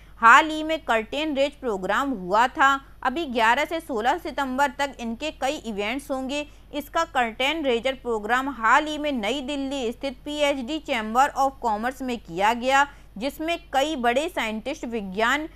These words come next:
कम्युनिकेटर आदि शामिल हुए हैं। ठीक है दोस्तों, चलिए आगे बढ़ते हैं और नेक्स्ट क्वेश्चन देखते हैं।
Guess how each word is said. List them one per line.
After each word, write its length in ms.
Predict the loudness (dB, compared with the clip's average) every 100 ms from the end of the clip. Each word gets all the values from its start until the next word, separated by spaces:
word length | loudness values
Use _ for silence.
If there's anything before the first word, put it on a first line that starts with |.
| -20 -2
कम्युनिकेटर 1000 | -2 0 -2 -4 -2 0 0 2 0 0 -12 -20 2
आदि 320 | 4 6 2
शामिल 500 | -4 -4 -2 -2 -4 -8 -10
हुए 280 | -4 2 2
हैं। 360 | 2 -6 -10 -12
ठीक 260 | -10 -10 -6
है 80 | -6
दोस्तों, 480 | -4 -6 -8 -8 -8 -8
चलिए 280 | -8 -4 -2
आगे 260 | -2 -2 -2
बढ़ते 340 | -2 -4 -6
हैं 60 | -4
और 60 |
नेक्स्ट 360 | -4 -6 -10 -8
क्वेश्चन 320 | -10 -6 -4
देखते 340 | -4 -4 -6
हैं। 380 | -6 -4 -4 -6